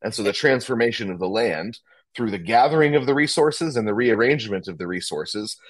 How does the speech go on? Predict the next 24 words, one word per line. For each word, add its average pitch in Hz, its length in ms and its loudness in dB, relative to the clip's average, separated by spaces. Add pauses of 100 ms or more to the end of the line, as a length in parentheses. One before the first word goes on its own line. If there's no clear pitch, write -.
(200)
is 113 260 0
the 101 80 -2
gardening 101 840 0
of 98 200 0
the 95 100 -2
land 98 400 0
so 95 240 -2
that 98 240 0
the, 92 200 -8 (200)
the 90 320 0 (280)
home 160 580 2 (320)
that 113 180 2
is 110 180 2
a 113 60 0
garden 98 540 0 (140)
s-, - 240 -8
pushes 147 440 2
it, 117 80 -6 (280)
its 113 180 -4
way 107 240 2
out 98 280 0
into 101 300 -6
the 90 140 -4
land. 87 500 -4